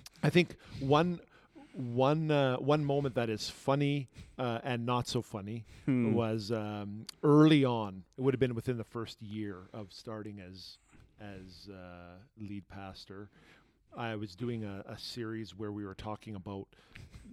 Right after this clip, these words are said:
Speaker 1: the different chapters of, uh, the, the big picture of s-, of the world and, and, uh, what God is doing. And one sermon was about death and the reality of death and how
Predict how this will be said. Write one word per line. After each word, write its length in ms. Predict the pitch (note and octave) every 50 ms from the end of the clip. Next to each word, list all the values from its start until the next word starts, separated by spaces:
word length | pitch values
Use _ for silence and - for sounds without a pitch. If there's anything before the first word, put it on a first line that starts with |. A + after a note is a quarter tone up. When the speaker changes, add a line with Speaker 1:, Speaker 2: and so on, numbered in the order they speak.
| F#3 C#3 G#2+
Speaker 1:
the 140 | A2 G#2+ G2+
different 440 | G2+ G#2 A#2+ A#2 - - A2+ G#2 -
chapters 760 | - - A2 G#2+ G#2 - - - G#2+ G2+ F#2 F#2 - - - -
of, 240 | A2 G#2 G2+ G2 F#2 F2+ F2+ F2+ E2+ _ _ _ -
uh, 520 | G2+ G2+ F#2+ F#2 F2+ F#2 F2+ F2 F2 E2+ E2 - _ _ _ - - G#2 F#2
the, 160 | G#2+ G2 G2 - - - G#2 G2+
the 80 | G#2+ F#2+ F#2+ F2 -
big 240 | - B2 A2+ G#2 -
picture 440 | - A#2+ - - - - A2 G2+ G#2
of 180 | G#2 G#2 G2 F#2 -
s-, 140 | - - - - B2+ G#2 - _ - - - _ -
of 280 | A2 G#2 G2 F#2+ F#2+ F2+ - - - _ _ _ _ _ _ _ _ _ _ _ -
the 60 | A2+
world 440 | G#2 G2 A2+ B2 A#2+ G#2 F#2 F2 F2+
and, 260 | G#2 F#2+ F#2 G2 G2+ -
and, 380 | G#2 G2 F#2 F2+ F#2 F#2+ F#2 - - - - -
uh, 40 | G2+ F#2+
what 280 | F#2 G2 G2+ A2 A2+ A2
God 220 | A2 G#2+ G#2 G#2
is 120 | G2+ F#2 F2+
doing. 320 | F#2+ G#2 G2 G2 F#2 F2 - - - - - - -
And 240 | C3+ C3+ C3 B2 - -
one 320 | - C3+ A#2+ B2 C3 C#3 C#3
sermon 340 | - - - C3+ B2+ B2 A#2
was 160 | G#2+ G#2+ -
about 320 | A#2+ G#2+ - G#2+ G2+ G2+ - F#2+ -
death 480 | B2+ A#2 G#2+ G#2+ - - - - - - - -
and 160 | A#2 G#2+ G2
the 80 | G2
reality 420 | F#2 G#2 A2 A#2+ B2+ C3 B2 B2+ B2+
of 140 | A#2+ G#2 G#2
death 400 | B2 A2+ A2 A2+ A2+ - - - -
and 300 | A#2+ A2+ A2 G#2 G2+ G2
how 420 | - G2+ G#2 G#2 G#2 G#2 G#2 G2+